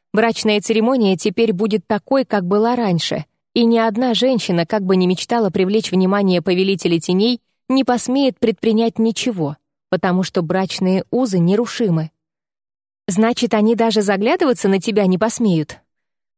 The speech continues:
«Ну, смотреть, может, и будут, чтобы ненароком не налететь, но больше ничего. Они признают,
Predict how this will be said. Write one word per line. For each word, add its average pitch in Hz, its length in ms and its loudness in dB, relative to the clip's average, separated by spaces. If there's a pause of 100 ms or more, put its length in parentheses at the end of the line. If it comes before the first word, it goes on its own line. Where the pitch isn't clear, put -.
«Ну, 294 580 2
смотреть, 240 540 0
может, 302 360 0
и 330 40 2
будут, 165 480 -2 (120)
чтобы 202 340 0
ненароком 196 560 2
не 202 80 4
налететь, 214 560 0 (280)
но 202 200 2
больше 190 400 0
ничего. 170 560 -2 (260)
Они 220 280 2
признают, 226 720 -2